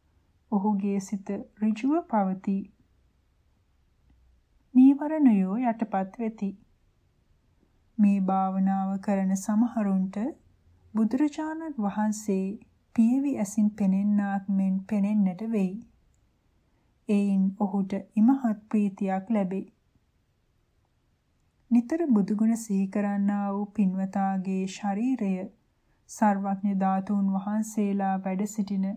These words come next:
චෛත්‍යයක් කරඬුවක් බඳු වේ. එබැවින්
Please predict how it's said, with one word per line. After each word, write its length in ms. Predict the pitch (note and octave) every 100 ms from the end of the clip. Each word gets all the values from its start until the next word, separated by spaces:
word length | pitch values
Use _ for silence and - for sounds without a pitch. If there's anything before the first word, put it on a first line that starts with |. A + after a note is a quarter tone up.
| - _ _ _ _
චෛත්‍යයක් 880 | - A3 C4 C#4 - G3+ G3 G3 - _ _ -
කරඬුවක් 580 | G#3 G#3 B3+ A3 G3+ F#3+
බඳු 300 | F#3+ F#3+ G3
වේ. 220 | G3+ - - _ _ _ _ _ _ _ _ _ _ _ _ _ _ _ _ _ -
එබැවින් 440 | A#3 B3+ D4 E4